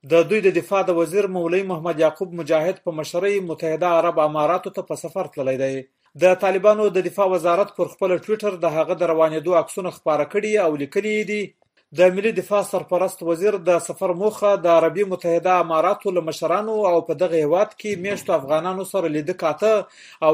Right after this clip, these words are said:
له خلیجي هیوادونو سره د اسلامي امارت یعنی طالبانو د اړیکو پیاوړي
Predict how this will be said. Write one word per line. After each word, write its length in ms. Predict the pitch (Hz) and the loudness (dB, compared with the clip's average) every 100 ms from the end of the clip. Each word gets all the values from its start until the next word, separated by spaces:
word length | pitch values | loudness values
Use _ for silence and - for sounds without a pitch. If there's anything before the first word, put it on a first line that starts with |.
| 160 | 4
له 80 | 165 - | 2 0
خلیجي 360 | 170 165 185 185 | -2 -2 -2 0
هیوادونو 420 | 160 151 202 208 208 | 2 2 0 -2 0
سره 200 | 208 196 | 2 2
د 120 | 175 | 0
اسلامي 360 | 165 170 160 190 | -2 -2 -2 -2
امارت 520 | 175 160 165 214 - 180 | -4 0 2 0 -2 0
یعنی 200 | 165 160 160 | 2 2 0
طالبانو 460 | 165 156 165 196 202 | 0 0 0 -2 -2
د 100 | 180 160 | 0 2
اړیکو 360 | 160 185 190 185 | 2 0 -4 -4
پیاوړي 320 | 151 135 139 | -2 -2 -2